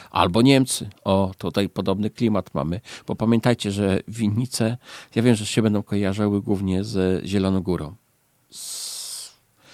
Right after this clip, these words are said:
ale win-, produkowanie win to już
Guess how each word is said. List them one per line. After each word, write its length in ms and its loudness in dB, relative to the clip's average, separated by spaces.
ale 560 0
win-, 380 -2
produkowanie 640 -2
win 180 -4
to 120 -8
już 300 -10